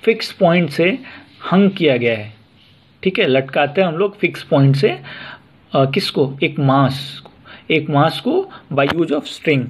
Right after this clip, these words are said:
अब इसको एग्जा-, हम लोग डायग्रामेटिकली देख लेते हैं कैसा है डायग्राम। देखो आपका ये एक फिक्स पॉइंट हो गया, ये आपका स्ट्रिंग हुआ और ये आपका मास हुआ, तो ये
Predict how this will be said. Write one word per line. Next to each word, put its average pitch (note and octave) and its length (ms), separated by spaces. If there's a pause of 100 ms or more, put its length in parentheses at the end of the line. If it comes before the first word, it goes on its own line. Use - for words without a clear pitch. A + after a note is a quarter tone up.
(100)
अब E3+ 120
इसको F#3+ 220
एग्जा-, - 400 (280)
हम E3 80
लोग G3 160
डायग्रामेटिकली D3 760
देख C3 260
लेते B2 280
हैं F3+ 80
कैसा C3+ 280
है B2 100
डायग्राम। B2+ 400 (520)
देखो C#3+ 220
आपका D3 260
ये F3 180
एक - 120
फिक्स - 300
पॉइंट D#3+ 340
हो E3+ 100
गया, F#3+ 160 (1200)
ये D#3 120
आपका D#3+ 360
स्ट्रिंग D#3+ 440
हुआ F#3+ 240 (640)
और D3 160
ये F#3 140
आपका F#3 260
मास A#2 380
हुआ, A2+ 220 (440)
तो D#3+ 80
ये D3 400